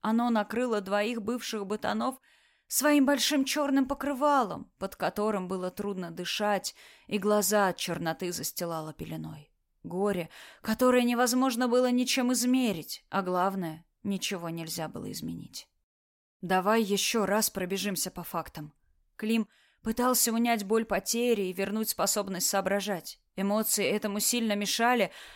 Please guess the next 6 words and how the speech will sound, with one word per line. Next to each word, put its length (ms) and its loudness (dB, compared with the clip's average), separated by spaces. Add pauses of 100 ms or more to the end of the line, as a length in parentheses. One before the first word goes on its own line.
а 80 -4
ведь 180 0
надо 280 2
разобраться. 800 2 (160)
Клим 320 0
тоже, 460 0